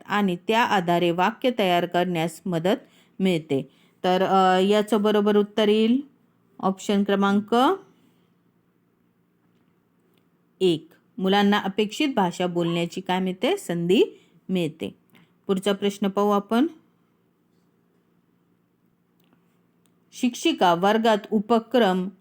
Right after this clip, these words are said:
घेण्याचे ठरवते. मुलांना उपक्रमात सहभागी करून घेण्यासाठी ती बुद्धिमंथन करणारे काही उपक्रम तयार करते, म्हणजे अर्थात चर्चा आणि उत्सुकता निर्माण करणारे,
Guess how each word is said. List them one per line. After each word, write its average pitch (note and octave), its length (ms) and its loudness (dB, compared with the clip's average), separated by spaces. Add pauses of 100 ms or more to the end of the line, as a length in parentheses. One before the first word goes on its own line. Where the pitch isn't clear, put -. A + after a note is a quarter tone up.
(120)
घेण्याचे G3 540 0
ठरवते. F3 520 0
मुलांना G#3+ 520 2
उपक्रमात G3 760 0
सहभागी G3+ 500 2
करून F#3 320 0
घेण्यासाठी F3 760 -2
ती A3 80 -2
बुद्धिमंथन F#3+ 800 0
करणारे F3+ 460 0
काही F#3 280 -2
उपक्रम G#3 600 -2
तयार D#3+ 260 2
करते, E3 540 -2 (340)
म्हणजे A#3 480 2
अर्थात G3+ 380 -2 (160)
चर्चा G#3+ 400 0
आणि A3 400 0
उत्सुकता F#3+ 520 -2
निर्माण F#3 400 0
करणारे, E3 600 -2